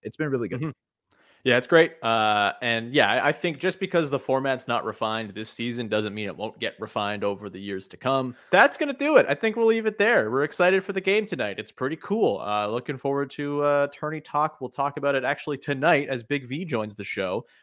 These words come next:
Speaker 2: We'll do
Speaker 1: Nice.
Speaker 2: an episode right after the game and, uh, and get that up for ya.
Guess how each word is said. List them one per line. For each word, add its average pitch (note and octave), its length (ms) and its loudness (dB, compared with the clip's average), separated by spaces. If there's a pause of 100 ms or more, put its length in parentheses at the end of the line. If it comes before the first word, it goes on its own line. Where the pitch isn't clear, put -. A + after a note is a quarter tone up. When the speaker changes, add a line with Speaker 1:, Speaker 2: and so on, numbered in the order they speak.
Speaker 2:
We'll A2 140 -6
do A2+ 100 -6
Speaker 1:
Nice. A2 80 0
Speaker 2:
an G#2+ 40 0
episode A2 400 -2
right G#2+ 220 0
after A2 240 -2
the G#2 80 -10
game G2+ 360 -10
and, F2+ 220 -16
uh, F#2 280 -8
and G2+ 100 -20
get G2 160 -10
that F#2 120 -6
up F#2+ 140 -10
for G#2+ 240 -4
ya. C#3+ 160 0